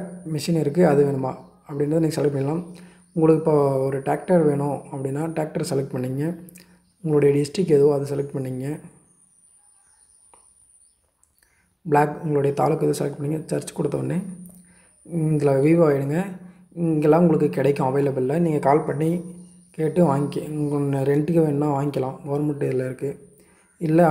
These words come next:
அவங்களே வந்து ஃப்ளோ பண்ணி கொடுக்கணும், ஃப்ளோ பண்ணி கொடுத்துக்குவாங்க. இல்ல டிரான்ஸ்பிளான்டிங் மிஷின் வேணும் அப்படின்னா இந்த number call பண்ணி நீங்க வாங்கிக்கலாம்,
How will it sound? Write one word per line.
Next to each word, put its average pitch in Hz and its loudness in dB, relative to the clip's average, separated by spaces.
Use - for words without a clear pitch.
அவங்களே 156 2
வந்து 156 0
ஃப்ளோ 160 0
பண்ணி 151 -2
கொடுக்கணும், 139 -4
ஃப்ளோ 143 -2
பண்ணி 143 -4
கொடுத்துக்குவாங்க. 135 -8
இல்ல 143 -4
டிரான்ஸ்பிளான்டிங் 147 -2
மிஷின் 143 -4
வேணும் 147 2
அப்படின்னா 135 -2
இந்த 151 2
number 151 4
call 151 4
பண்ணி 160 4
நீங்க 147 4
வாங்கிக்கலாம், 131 -4